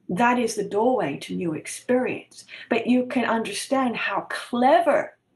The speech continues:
the containment is and how it enables you to be in circular, repetitive action over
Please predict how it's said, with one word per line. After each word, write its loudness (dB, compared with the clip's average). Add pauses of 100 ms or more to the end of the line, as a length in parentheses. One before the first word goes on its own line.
(1200)
the 0
containment -2 (100)
is -2 (580)
and 0
how 2
it 0
enables 2
you -4
to -10
be 0
in -2
circular, -4
repetitive -4 (120)
action -6 (840)
over -2